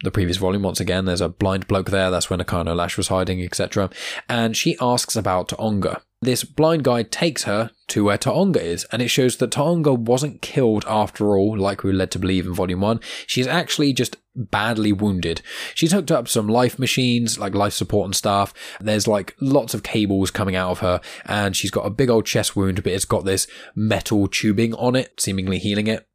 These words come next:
And the blind man said that he's actually amazed she's even alive. And then the final sort of panels of their scene together shows that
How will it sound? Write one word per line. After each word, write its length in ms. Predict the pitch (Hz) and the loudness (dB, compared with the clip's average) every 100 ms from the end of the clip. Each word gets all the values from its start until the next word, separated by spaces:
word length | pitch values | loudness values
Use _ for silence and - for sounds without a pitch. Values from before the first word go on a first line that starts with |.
| _ | _
And 160 | 113 113 | -4 0
the 40 | |
blind 280 | 107 107 101 | 2 2 2
man 180 | 98 98 | 0 0
said 180 | - 92 | -2 -2
that 100 | 90 | 0
he's 140 | 101 | 0
actually 260 | 95 - 98 | 0 -2 -2
amazed 320 | 92 90 87 | 0 0 -2
she's 180 | - 92 | -2 -2
even 160 | 87 85 | -2 -2
alive. 460 | 87 80 73 - _ _ _ - | -4 -4 -6 -10 _ _ _ -2
And 240 | 156 135 | 0 2
then 200 | 123 117 | 2 2
the 80 | 110 | 0
final 360 | 117 110 104 | 0 2 2
sort 160 | 92 92 | 0 -2
of 60 | - | -2
panels 420 | 113 107 98 - | -2 0 0 0
of 180 | 110 95 | -2 -2
their 140 | 90 | 0
scene 240 | - 131 | 0 0
together 420 | 110 104 98 98 - | 0 0 2 0 0
shows 420 | - 95 95 - | 0 2 0 0
that 260 | 98 92 | -2 -2